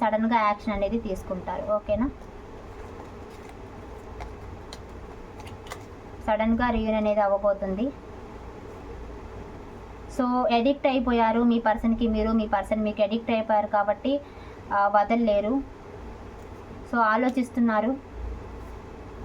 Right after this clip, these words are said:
So, ఏదేమైనా ఈ రిలేషన్ ఫ్యూ-, ఫర్దర్‌గా ఫ్యూచర్‌లో ఏంటంటే ఎలా ఈ రిలేషన్ని ముందుకు తీసుకెళ్లాలనేది ఆలోచిస్తారు. సెలబ్రేషన్ కనిపిస్తుంది, Seven of Pentacle. So, Seven of Pentacle ఈ రిలేషన్ ఏంటంటే ఇంకా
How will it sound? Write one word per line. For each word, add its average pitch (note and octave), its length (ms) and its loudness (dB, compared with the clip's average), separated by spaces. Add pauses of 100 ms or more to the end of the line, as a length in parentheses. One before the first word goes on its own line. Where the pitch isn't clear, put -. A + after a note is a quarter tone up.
(200)
So, B3+ 160 2 (120)
ఏదేమైనా C4+ 420 6
ఈ C4+ 60 6
రిలేషన్ B3+ 440 4 (120)
ఫ్యూ-, A3+ 200 4
ఫర్దర్‌గా A#3+ 540 4
ఫ్యూచర్‌లో A#3+ 460 2 (100)
ఏంటంటే A#3 300 2 (120)
ఎలా B3+ 220 4
ఈ - 40 4
రిలేషన్ని A#3 400 4
ముందుకు A3+ 360 2
తీసుకెళ్లాలనేది A3+ 800 2
ఆలోచిస్తారు. G#3 480 0
సెలబ్రేషన్ C4 580 4
కనిపిస్తుంది, A3 540 0 (420)
Seven A3+ 300 6
of C4+ 140 4
Pentacle. A3+ 480 2 (220)
So, A#3+ 60 2 (220)
Seven A3 220 4
of A3 100 0
Pentacle G#3+ 360 2
ఈ G#3+ 40 0 (100)
రిలేషన్ A#3+ 360 4
ఏంటంటే A#3 300 4 (400)
ఇంకా A#3+ 300 6